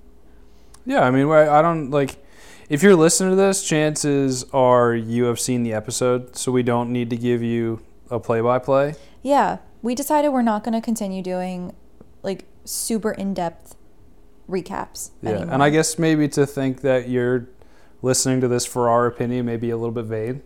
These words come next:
Speaker 1: so
Speaker 2: Yeah.
Speaker 1: sorry, I
Speaker 2: W-,
Speaker 1: guess,
Speaker 2: we're gonna
Speaker 1: or
Speaker 2: be recapping some of the episode.
Speaker 1: Yeah.
Speaker 2: More in, like, chunks and overarchingly, but
Speaker 1: 'Cause we, we kinda did that already. We hopped into a
Speaker 2: Yeah.
Speaker 1: bunch, we hopped into tangents so often.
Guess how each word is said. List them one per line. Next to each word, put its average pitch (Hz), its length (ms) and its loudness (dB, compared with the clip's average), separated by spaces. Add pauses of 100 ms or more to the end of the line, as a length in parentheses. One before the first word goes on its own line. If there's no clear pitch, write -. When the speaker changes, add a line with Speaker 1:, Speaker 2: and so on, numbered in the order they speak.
(120)
Speaker 1:
so 107 440 -8 (440)
Speaker 2:
Yeah. 214 420 -2
Speaker 1:
sorry, 127 540 0
I 143 120 -6
Speaker 2:
W-, - 140 -4
Speaker 1:
guess, 180 160 -12
Speaker 2:
we're 277 120 -8
gonna 311 140 -2
Speaker 1:
or 240 180 0
Speaker 2:
be 359 180 -4
recapping 233 840 -4 (800)
some 339 240 -4
of 370 140 -6
the 185 100 -4
episode. 185 640 -6 (140)
Speaker 1:
Yeah. 98 200 -10 (220)
Speaker 2:
More 226 500 0
in, 208 220 -6
like, 190 300 -6
chunks - 680 -6
and 175 600 -10 (840)
overarchingly, 170 960 -2
but 175 320 0 (340)
Speaker 1:
'Cause 185 160 4
we, 226 200 0
we 202 140 2
kinda 202 300 0
did 151 160 0
that 123 120 0
already. 107 260 -2
We 120 180 0
hopped 147 280 2
into 135 200 2
a 127 80 0
Speaker 2:
Yeah. 277 100 -2 (200)
Speaker 1:
bunch, 262 80 -2
we 165 140 2
hopped 147 220 2
into 131 160 0
tangents 110 460 -6
so 98 180 -6
often. 95 400 -10